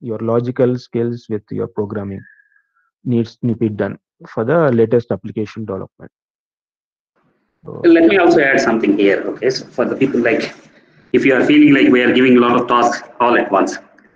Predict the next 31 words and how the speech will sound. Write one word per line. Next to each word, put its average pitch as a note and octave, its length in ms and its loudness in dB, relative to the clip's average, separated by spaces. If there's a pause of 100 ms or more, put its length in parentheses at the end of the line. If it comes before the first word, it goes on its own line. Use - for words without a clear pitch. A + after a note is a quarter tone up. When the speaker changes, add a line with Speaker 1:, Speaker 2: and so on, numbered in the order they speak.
(400)
Speaker 2:
uh, A2+ 640 0 (1400)
just D3+ 140 2
don't D3+ 220 6
feel C#3 160 4
like G2 160 4
that F#2+ 120 0
one. D#3 280 0 (120)
Okay, G2+ 220 0 (880)
actually, F3 400 6
you D3+ 320 8
also D#3+ 240 4
have C#3+ 240 2
those C3 240 2
two F3 320 6
extra C#3+ 400 0
credits C#3 500 0
of, A2+ 240 0 (100)
uh, G#2 460 0
practicals, A#2+ 680 -6 (200)
isn't G2+ 240 2
it? - 280 -2 (1120)
So B2+ 440 2
for C3 180 0
the D#3+ 120 2
two F#3 600 6
extra D3+ 480 0
credits, C3 560 0 (320)
okay, B2+ 300 -2
three D3 240 2
plus B2+ 180 0
two, - 580 4